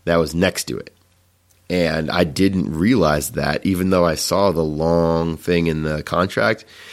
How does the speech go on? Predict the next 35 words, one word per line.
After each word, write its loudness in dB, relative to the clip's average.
You -2
know, 2
it's 0
just -4
one 2
of 2
those 0
things 2
you 0
gotta 2
really 4
understand. 0
I -2
kinda 0
thought 2
it 2
was 0
just, -4
like, -4
the -10
parcel -2
description -2
and -4
a -6
bunch -2
of -2
other 0
stuff. -2
No. -10
Ended 4
up 2
being, 4
like, -6
two 2
parcels, 0